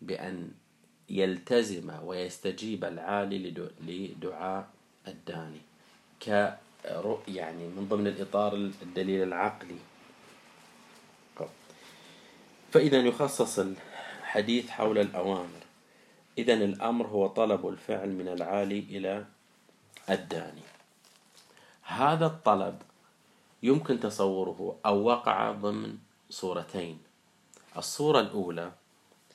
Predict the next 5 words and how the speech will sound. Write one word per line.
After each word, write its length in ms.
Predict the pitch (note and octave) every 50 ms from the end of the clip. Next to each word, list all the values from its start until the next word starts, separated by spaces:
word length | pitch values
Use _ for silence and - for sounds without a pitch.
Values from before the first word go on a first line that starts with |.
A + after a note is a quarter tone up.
| _ - - - - - _ -
أن 180 | G#2 G#2 G2+ G#2
يكون 480 | G#2 G#2 G2+ - - C3+ C3 A2+ G2+
الطلب 1160 | F#2 F2 E2+ - - _ _ _ _ - - A2+ A#2 A#2 G#2+ G2+ G2 G2 G#2 A#2 B2 B2 A2+ - - _ _ _ _ _ _ -
بنفس 840 | - E2+ - G2+ G2+ G2+ B2 C#3 D3+ D#3 - - - - - B2 A#2+ B2 C3 C3 - - _ _ _ _ _ _ _ _ _ _ _ _ _ _ _ _ _ _ _ _ _ _ _ _ _ _ _ _ _ _ _ _ _ _ - -
الأمر، 480 | G2+ G2 G2 - G2+ G2 - - -